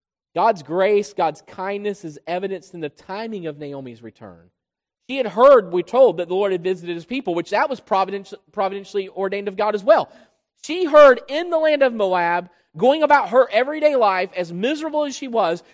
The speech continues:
she hears somehow, hey, that God's visited the people back home. God is blessing the people back home. And you know what that does in her? It puts a desire in her to go back home.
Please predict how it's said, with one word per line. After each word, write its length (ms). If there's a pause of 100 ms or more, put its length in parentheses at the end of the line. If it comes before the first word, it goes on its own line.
(120)
she 340
hears 420
somehow, 800 (1400)
hey, 180
that 140
God's 280
visited 460
the 60
people 320
back 240
home. 320 (1040)
God 160
is 120
blessing 680
the 100
people 360
back 260
home. 300 (760)
And 140
you 60
know 80
what 120
that 200
does 260
in 100
her? 340 (1000)
It 220
puts 280
a 40
desire 600
in 60
her 200
to 80
go 200
back 260
home. 580